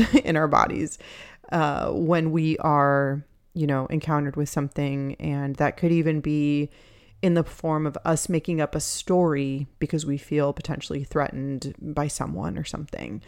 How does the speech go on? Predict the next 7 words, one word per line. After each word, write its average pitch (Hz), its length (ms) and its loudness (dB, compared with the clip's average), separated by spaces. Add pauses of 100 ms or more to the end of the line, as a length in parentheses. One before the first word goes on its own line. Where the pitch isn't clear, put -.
(320)
So 165 640 6 (720)
these 185 380 4
are 220 80 8
things 202 720 -2 (140)
that 175 220 0
help 170 360 4
us 214 380 0